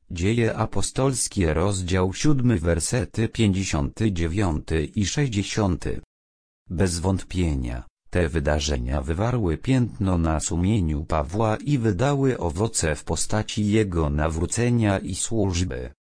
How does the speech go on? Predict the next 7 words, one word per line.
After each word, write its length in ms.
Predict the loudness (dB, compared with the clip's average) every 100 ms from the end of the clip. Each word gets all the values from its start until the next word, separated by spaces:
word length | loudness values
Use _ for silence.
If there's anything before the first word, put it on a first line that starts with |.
| _
Z 160 | -10 -6
tego 320 | -2 0 0
powodu 680 | 0 -2 0 0 0 -2 -4 -8 _
wszyscy 600 | -10 -4 -4 -2 0 2
mamy 420 | 4 4 4 2
dług 420 | 0 -2 -2 -2
wdzięczności. 1120 | -4 -2 2 2 2 0 -2 -4 -8 -8 -8